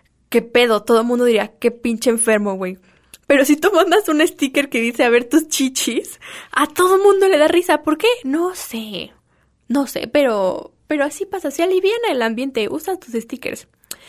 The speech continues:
Si quieren unos buenos stickers sexuales, mándenme mensaje. Ah, ahí les va un tip también. Equivóquense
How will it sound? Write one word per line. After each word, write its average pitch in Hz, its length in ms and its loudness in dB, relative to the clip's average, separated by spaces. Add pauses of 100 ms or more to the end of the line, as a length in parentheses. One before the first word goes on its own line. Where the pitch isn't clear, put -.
(200)
Si - 140 -6
quieren 339 240 0
unos 269 180 -2
buenos 240 320 -2
stickers 220 380 -10
sexuales, 247 560 -6 (640)
mándenme 254 400 -4
mensaje. 208 480 -10 (100)
Ah, - 160 -6 (540)
ahí 311 140 2
les 285 120 2
va 247 80 4
un 240 100 0
tip 233 260 -4
también. 214 480 -4 (560)
Equivóquense 427 720 0